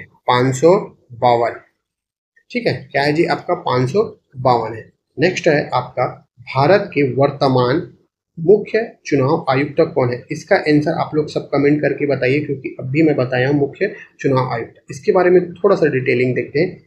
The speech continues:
भारत का मुख्य चुनाव आयुक्त भारत के चुनाव आयोग का प्रमुख होता है। नियुक्ति कौन करता है? भारत के राष्ट्रपति। इसकी अवधि छः से पैंसठ वर्ष बताया हूँ, जो भी पहले हो।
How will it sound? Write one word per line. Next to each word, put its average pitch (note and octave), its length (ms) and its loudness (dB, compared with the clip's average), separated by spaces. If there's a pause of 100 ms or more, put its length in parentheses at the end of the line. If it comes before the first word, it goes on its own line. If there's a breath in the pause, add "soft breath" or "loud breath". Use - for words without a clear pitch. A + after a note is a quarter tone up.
(120)
भारत D3 400 0
का D#3+ 80 0
मुख्य E3+ 380 0
चुनाव D3 380 0
आयुक्त C3 280 -2
भारत C#3 560 -2
के C3 140 0 (680)
चुनाव D#3 440 4
आयोग C3 240 2
का F#3 140 0
प्रमुख C3+ 460 0
होता D#3 220 0
है। E3+ 140 0 (380)
नियुक्ति E3+ 420 4
कौन F#3+ 220 4
करता F#3 280 0
है? F3+ 80 2
भारत C#3 320 -2
के B2+ 80 -6
राष्ट्रपति। E3 640 0 (440)
इसकी - 300 -4
अवधि D3+ 320 2 (120)
छः E3 220 4
से E3 160 -2
पैंसठ D3 380 -4
वर्ष D3+ 260 -2
बताया B2 400 0
हूँ, D3+ 100 2
जो C3 140 0
भी C3 120 -4
पहले B2+ 340 0
हो। E3+ 200 2